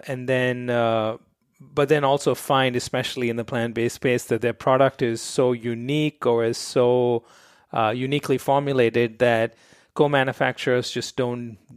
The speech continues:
do the job for them in the long run. And so there's this, there's this natural tendency to want to set up your own manufacturing facility, to do things on your own, to have control over the process. And I don't know how much of that is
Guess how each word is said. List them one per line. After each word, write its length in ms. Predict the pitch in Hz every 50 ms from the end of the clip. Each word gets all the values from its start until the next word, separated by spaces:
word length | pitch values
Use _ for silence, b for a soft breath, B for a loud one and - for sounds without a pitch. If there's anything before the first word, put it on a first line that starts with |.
| - -
do 140 | 131 127
the 100 | 123 127
job 340 | 113 - 127 113 117 117 117
for 140 | - - 123
them 240 | 120 123 123 127 123
in 60 | 127
the 80 | 127 123
long 260 | 127 123 127 127 127
run. 240 | 127 123 127 127 127
And 180 | 123 120 113
so 140 | - - 131
there's 220 | 123 127 127 120
this, 280 | 127 127 117 - - - b b b b b b b
there's 240 | - 139 139 143 127
this 320 | 131 135 - - - - _ _ _ -
natural 580 | 147 135 143 143 147 160 - - 185 175 127
tendency 640 | - 151 151 151 160 156 147 - - - 131 127 123
to 120 | 131 123
want 320 | 117 117 123 123 127 120 -
to 80 | 135
set 200 | - - - 127
up 160 | 127 123 - 131
your 160 | 127 117 120
own 140 | 123 123 120
manufacturing 680 | 113 113 120 117 - 127 117 113 - - 135 120 120
facility, 600 | - - 120 - - 135 139 139 127 131 123 120
to 140 | 113 131 113
do 440 | 104 101 123 127 123 123 120 120 113 B B B B B B B
things 280 | 160 143 135 131 117 135
on 120 | 123 123
your 160 | 123 120 -
own, 300 | - 147 165 165 156 151
to 100 | 143 131
have 260 | - 139 127 123 -
control 460 | - 139 123 - - 156 156 151 151 143
over 140 | 135 131
the 120 | 135 123 117
process. 680 | - - 165 160 156 160 - 170 151 147 139 127 -
And 220 | 127 123 123 120 - B B B B B B B B B B
I 120 | - 151 151
don't 100 | 156 165
know 80 | 156
how 100 | 135 147
much 180 | 143 151 - -
of 100 | 139 127
that 220 | 135 135 135 131
is 320 | 139 135 131 120 - -